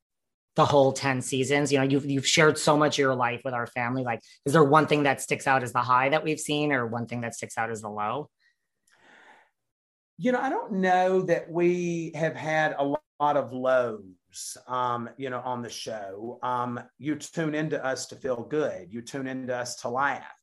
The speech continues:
Speaker 2: And so we don't want to make you sad. We don't want to make you watch our show and then walk away and feel worse than you did before you tuned in. So I think the disservice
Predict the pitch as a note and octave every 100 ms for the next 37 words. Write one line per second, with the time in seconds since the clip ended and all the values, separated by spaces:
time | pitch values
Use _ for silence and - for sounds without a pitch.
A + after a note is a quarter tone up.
0 | _ _ _ _ - C#3+ C#3 C3 B2+ E3
1 | C#3+ B2+ D#3+ D#3+ C#3 C#3+ E3 F3+ D3 C3+
2 | B2+ - A2 - G#2 F2+ E2+ F#2 C#3+ D#3+
3 | D#3 D3 F#3+ E3 C#3+ C3+ - C#3+ C3 C3+
4 | D3 C3 B2 - D3+ C#3+ C3+ C3+ C3 C3+
5 | C3+ C3 C#3 C#3+ A#2+ C3+ B2 C3+ C#3 -
6 | C3+ C3 C3+ B2 C3+ C3 C3 C#3 C#3 C3+
7 | D3+ G3 G2+ - _ _ - - _ -
8 | - F3+ E3+ E3+ E3 - _ _ D3+ D3+
9 | E3 G#3 G3+ E3 F#3 F#3 - F3+ E3 D#3